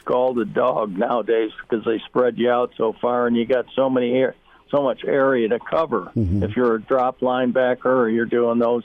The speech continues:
Speaker 1: things. So there's a lot of difference. So we had, we went to the speed part,
Speaker 2: Mm-hmm.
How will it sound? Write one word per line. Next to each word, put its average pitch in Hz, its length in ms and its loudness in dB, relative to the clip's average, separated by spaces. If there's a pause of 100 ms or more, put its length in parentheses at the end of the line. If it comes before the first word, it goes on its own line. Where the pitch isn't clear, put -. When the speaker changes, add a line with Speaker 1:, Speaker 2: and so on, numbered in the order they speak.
Speaker 1:
things. 107 280 -2 (1040)
So 156 180 2
there's 151 200 2
a 156 60 2
lot 170 300 0
of 165 140 -4
difference. 165 400 -2
So 135 100 2
we 160 220 2
had, 175 240 2
we 143 240 0
went 185 420 0
to 175 80 0
the 151 140 -2 (100)
speed 180 320 -2
part, 117 360 0 (260)
Speaker 2:
Mm-hmm. 98 300 -6